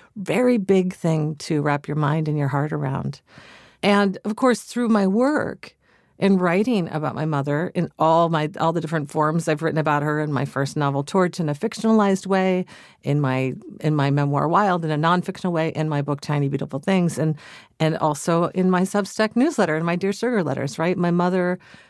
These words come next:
makes many appearances. And so I have made her alive through my work. But it was a very different thing on a very different level when suddenly there was Laura Dern really, you know, playing out, repeating words that my mother said to me.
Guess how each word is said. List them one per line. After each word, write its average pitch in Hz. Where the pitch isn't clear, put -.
makes 180
many 196
appearances. 180
And 190
so 208
I 196
have 196
made 226
her 202
alive 156
through 160
my 147
work. 135
But 214
it 214
was 208
a 214
very 233
different 208
thing 147
on 185
a 180
very 196
different 196
level 165
when 175
suddenly 180
there 170
was 156
Laura 160
Dern 185
really, 202
you 185
know, 151
playing 220
out, 170
repeating 233
words 180
that 156
my 160
mother 156
said 147
to -
me. -